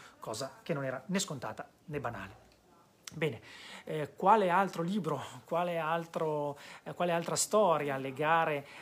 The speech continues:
al tema, eh, del ciclismo di oggi? E sembrerà, eh, curioso, paradossale, molto distante, ma il secondo libro che vi suggerisco è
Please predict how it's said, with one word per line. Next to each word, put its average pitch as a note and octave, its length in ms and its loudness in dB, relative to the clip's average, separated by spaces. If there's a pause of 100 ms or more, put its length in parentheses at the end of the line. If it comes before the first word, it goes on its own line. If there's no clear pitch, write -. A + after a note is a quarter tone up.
al C3+ 300 -6
tema, D3 640 -2
eh, C#3 40 -12
del C3+ 220 -8
ciclismo D#3 540 -2
di A3 140 0
oggi? C#4 420 4
E A#3 180 6
sembrerà, E3+ 760 6
eh, C#3 80 -6
curioso, F#3 480 0
paradossale, D#3 720 -2
molto C#3+ 280 -8
distante, F3 580 -4
ma G#3+ 120 -2
il B3 80 -2
secondo A3+ 300 0
libro F3+ 200 -2
che E3+ 120 -10
vi D#3 80 -6
suggerisco D#3 480 -6
è - 80 -6